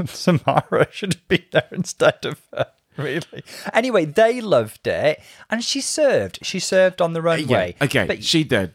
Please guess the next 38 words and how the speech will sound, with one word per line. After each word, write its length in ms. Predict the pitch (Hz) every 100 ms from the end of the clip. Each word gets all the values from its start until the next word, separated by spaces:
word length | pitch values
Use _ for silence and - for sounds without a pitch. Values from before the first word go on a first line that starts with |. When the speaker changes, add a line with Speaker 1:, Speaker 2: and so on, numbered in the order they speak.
| -
Speaker 1:
but, 100 | 185
you 60 |
know, 60 | 151
Speaker 2:
Tamara 600 | 160 170 175 185 185 156 _ _ _ _ -
ate 260 | 131 117 -
the 100 | 113 104
runway. 520 | 113 110 107 98 87
Speaker 1:
we've 100 | 87
got 220 | 170 -
Ginger 460 | - 156 165 160 127
and 100 | 123
Michael 400 | 123 131 - 113
sitting 600 | - 117 98 104 107 101
in 200 | 101 98
Untucked, 800 | 101 98 - 139 - - - - -
you 60 | 160
Speaker 2:
This 160 | 202
is 100 | -
Speaker 1:
know? 60 | 185
Speaker 2:
very 240 | 156 185
much 200 | 180 156
a 60 | 147
Georgia's 800 | 110 123 120 120 117 135 113 - -
situation. 1080 | - 135 - 143 139 139 - 147 147 139 - - - _ _ -
Speaker 1:
Not 280 | 156 170 -
quite, 220 | 160 127
'cause 120 | 123
Georgia's 320 | 131 123 107
was 80 | 104
given 240 | 110 104
the 80 | 98
win. 580 | 90 90 90 78 71 85 _ _ _ _ _
Speaker 2:
Yeah, 220 | - 131 107
but 160 | 90 -
Speaker 1:
It's 200 | 135 135
not, 300 | 123 110 127
you 120 | 123
know. 260 | 101 90